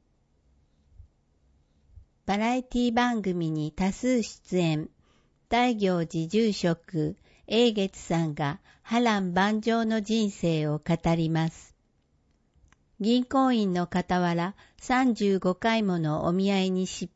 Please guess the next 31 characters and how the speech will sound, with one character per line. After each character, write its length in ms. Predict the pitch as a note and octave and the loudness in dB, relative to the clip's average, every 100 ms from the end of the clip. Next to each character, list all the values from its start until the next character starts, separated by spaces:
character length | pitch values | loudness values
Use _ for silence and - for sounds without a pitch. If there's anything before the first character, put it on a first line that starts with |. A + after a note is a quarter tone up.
| _ | _
敗。 300 | F3 E3+ E3 - _ _ - _ _ | -2 0 -2 -8 _ _ -20 _ _
家 260 | G3 G#3 G#3 | 0 2 2
出 180 | G3+ G3+ | 0 -2
し 120 | - | -4
て 320 | F#3+ F#3 - | -4 -2 -2
ア 80 | F#3+ | -2
メ 180 | G#3+ A#3 | 0 0
リ 140 | A#3 | 0
カ 180 | A3 A3 | -2 -2
に 200 | G#3 G#3 | 0 -4
行 60 | G3+ | -2
く 120 | G3+ | -2
も、 300 | F3+ D#3+ - - | -2 -4 -8 -18
僧 300 | - B3+ B3 | -2 2 4
侶 200 | F#3+ F3 | 2 0
に 180 | D#3 D3+ | 0 0
な 200 | E3+ F3 | 0 -2
り、 220 | D3+ - - | -4 -8 -4
日 140 | F3+ | -2
本 300 | F#3 A#3 G3+ | 0 0 0
に 140 | D#3+ D3 | -2 -6
帰 200 | - - | -12 -6
国。 460 | E3 - D#3 D3+ - _ _ _ _ _ _ - | -6 -4 -6 -6 -8 _ _ _ _ _ _ -2
そ 140 | G#3+ | 0
ん 140 | G#3+ | 0
な 260 | G#3 G#3 - - | 0 -2 -4 -2
英 240 | A#3+ B3 | 0 2
月 240 | G#3+ G3+ | 0 -4
さ 260 | - - F3+ | -6 -2 -2
ん 60 | E3+ | -2
が 260 | E3 D#3 | -2 -4